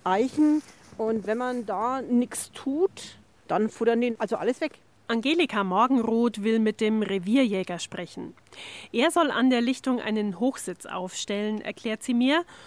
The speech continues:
Speaker 2: und an dieser Stelle schwerpunktmäßig jagen. Angelika Morgenroth ist Jagdvorsteherin. Das heißt, sie ist von den Jagdgenossen, also den Waldbesitzern und Landwirten des Reviers, als Sprecherin ausgewählt worden.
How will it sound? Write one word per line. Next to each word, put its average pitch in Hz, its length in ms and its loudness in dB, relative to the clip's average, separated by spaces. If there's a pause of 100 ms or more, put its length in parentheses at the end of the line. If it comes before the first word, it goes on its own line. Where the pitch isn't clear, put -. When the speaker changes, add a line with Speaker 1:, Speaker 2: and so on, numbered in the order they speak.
(220)
Speaker 2:
und 269 180 0
an 233 140 -2
dieser 285 300 2
Stelle 277 340 0
schwerpunktmäßig 226 1040 -4
jagen. 170 480 -8 (960)
Angelika 262 500 0
Morgenroth 233 640 0
ist - 320 -8
Jagdvorsteherin. 180 1400 -6 (520)
Das 220 160 -4
heißt, 220 440 0
sie 240 140 -2
ist - 260 -4
von 254 220 2
den 220 260 2
Jagdgenossen, 190 1000 -4 (140)
also 202 240 -4
den 180 300 -6 (100)
Waldbesitzern 226 840 -2
und 208 180 -2
Landwirten 226 540 0
des 233 200 -2
Reviers, 240 520 0 (380)
als 208 320 -2
Sprecherin 208 600 0
ausgewählt 185 720 -4
worden. 170 380 -8